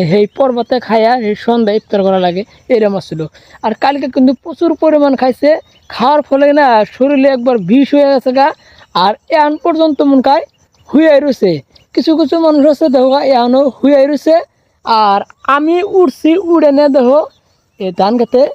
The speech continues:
পানি দিবার নিয়ে আইছি, দেখো মানে শুকাইয়া গেছে গা, ওই জন্য পানি দিবার নিয়ে আইছি। মানে আমার এই কামটাই আমার সব থেকে বেস্ট কাম, মানে সকাল সকালে ব্যায়ামও হয় আবার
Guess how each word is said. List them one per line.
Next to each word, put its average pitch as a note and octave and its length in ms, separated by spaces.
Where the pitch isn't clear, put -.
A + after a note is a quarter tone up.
পানি D#4+ 280
দিবার D4 240
নিয়ে B3+ 180
আইছি, F#3 240
দেখো F3+ 220
মানে A3 220
শুকাইয়া D#4 460
গেছে D#4 280
গা, E4+ 60
ওই A3 80
জন্য A3+ 180
পানি F4 320
দিবার F4 240
নিয়ে C4+ 200
আইছি। F#3 240
মানে G3+ 220
আমার G#3 140
এই G#3+ 140
কামটাই A#3+ 400
আমার A#3+ 200
সব - 240
থেকে B3 240
বেস্ট G3+ 300
কাম, A#3 120
মানে G#3+ 140
সকাল C#4 280
সকালে B3 240
ব্যায়ামও B3 360
হয় D#4 200
আবার G3 260